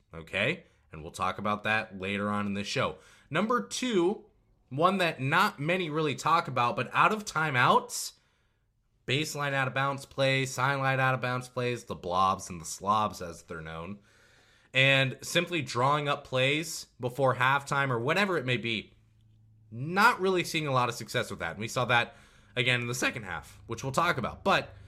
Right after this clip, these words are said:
I didn't understand why you've got Roddy Gale in the post trying to make the catch. That's fine. But when all other three players on the floor, other than the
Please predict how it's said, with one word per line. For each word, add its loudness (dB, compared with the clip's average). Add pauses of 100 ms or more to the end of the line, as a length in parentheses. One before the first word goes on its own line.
(560)
I 2
didn't 2
understand 2
why 0
you've -2
got -2
Roddy 2
Gale 0
in -4
the -4
post -2 (460)
trying 0
to -2
make 0
the -4
catch. 0 (160)
That's 4
fine. 2 (360)
But 0
when 0
all 4
other 4
three -4
players 0
on -2
the -2
floor, 2
other 0
than -2
the -4